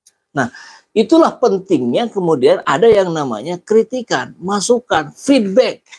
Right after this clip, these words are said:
Sehingga, eh, dia bisa menjadi bahan evaluasi. Oh, ternyata yang selama ini saya lakukan, saya merasa benar,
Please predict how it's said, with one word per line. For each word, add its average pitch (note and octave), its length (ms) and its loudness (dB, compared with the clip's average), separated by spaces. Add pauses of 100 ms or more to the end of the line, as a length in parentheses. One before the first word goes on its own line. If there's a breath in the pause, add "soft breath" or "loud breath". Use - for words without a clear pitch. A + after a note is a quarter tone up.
(480 soft breath)
Sehingga, E3+ 720 0
eh, E3+ 240 2
dia G#3 240 4
bisa G#3+ 560 0 (480)
menjadi G3 400 2
bahan F#3 480 -2
evaluasi. G3 800 -4 (160)
Oh, A3+ 160 2
ternyata F#3+ 480 0
yang G#3 160 4
selama F#3 400 0
ini G3+ 80 2
saya F3 560 0 (240)
lakukan, F3 480 0
saya E3+ 240 0
merasa E3 320 0
benar, G3 400 0